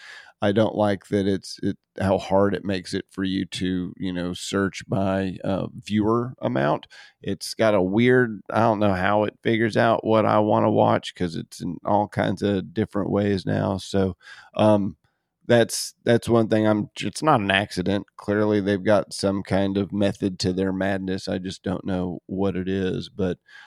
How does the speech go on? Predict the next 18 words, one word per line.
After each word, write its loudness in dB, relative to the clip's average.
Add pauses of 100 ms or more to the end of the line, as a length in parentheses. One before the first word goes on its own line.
(160)
um, 0 (380)
you -6
know, 2
if 0
you're 4
on 6
the, 2
the -4
P 0
C, -2
it's -10
easy -2
enough -4
where -4
you -4
can, -8
you -6
know, -6